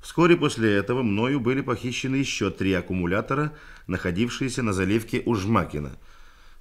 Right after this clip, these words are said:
после чего я категорически предложил Жмакину их сдать, что он сделать не мог. Тогда я передал дело в суд.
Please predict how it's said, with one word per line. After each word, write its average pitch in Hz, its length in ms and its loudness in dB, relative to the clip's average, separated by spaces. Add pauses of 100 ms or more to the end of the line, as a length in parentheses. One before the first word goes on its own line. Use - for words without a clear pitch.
после 117 320 -2
чего 151 320 0
я 147 100 2
категорически 104 800 -2
предложил 101 420 -2
Жмакину 110 600 2
их 131 240 0
сдать, 87 580 -2
что - 360 -2
он 139 180 -2
сделать 104 640 -4 (160)
не 87 220 -4
мог. 78 440 -6 (1500)
Тогда 95 200 0
я 202 160 4
передал 170 380 4
дело 127 260 2
в 113 60 -10
суд. 85 320 -10